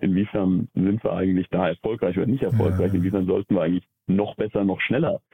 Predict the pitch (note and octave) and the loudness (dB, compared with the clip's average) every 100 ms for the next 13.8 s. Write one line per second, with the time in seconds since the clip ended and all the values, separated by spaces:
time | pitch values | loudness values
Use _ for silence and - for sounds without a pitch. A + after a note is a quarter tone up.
0 | - - G2 - - G#2+ - G2+ F2 - | -20 -4 0 0 0 -2 0 0 0 0
1 | F2+ C#2+ - G2+ F2+ F2 F2+ F2 F2+ F#2 | 0 0 -2 -2 0 0 0 0 2 2
2 | F2 E2 F#2+ G2 F#2+ F#2+ F2+ F2+ F2 - | 2 2 0 0 0 0 -2 -4 -4 -2
3 | F2 F#2+ - F2+ F2 F2 F2 G#2+ - F2 | -2 -2 0 0 2 2 2 -2 -4 -4
4 | E2+ F2 F2 A#2+ - _ _ _ _ _ | -2 -2 -2 -2 -4 _ _ _ _ _
5 | - - G2+ F2+ F2+ F2+ F#2 _ - - | -10 -2 0 0 0 -2 -4 _ -20 -14
6 | - G2+ F2+ G#2 A2 G#2 F#2+ F2+ _ F#2 | -2 0 2 0 2 2 2 0 _ 0
7 | F2+ F2+ F#2+ F#2 D2+ F2+ _ _ _ _ | 2 2 2 2 0 -4 _ _ _ _
8 | _ _ G2 - G#2+ F#2 F#2+ F#2 F2+ E2+ | _ _ -6 -2 -2 0 0 0 -2 -4
9 | - F#2+ G2+ F#2+ _ _ _ _ G2 F2+ | -2 0 2 0 _ _ _ _ 0 0
10 | - _ - F#2 F2+ F#2+ - F#2 - G2 | -4 _ -4 0 0 -2 -2 -2 0 0
11 | F#2 D#2+ - F#2 F2+ F2 E2+ F2+ E2+ E2+ | 0 -4 -4 -2 0 -2 -2 0 0 0
12 | E2+ F2 - F#2 E2+ _ _ G#2+ G2 D2+ | 0 0 -2 -4 -4 _ _ -6 -2 -2
13 | D#2 - - - - F#2+ - | -4 -6 -6 -6 -8 -8 -10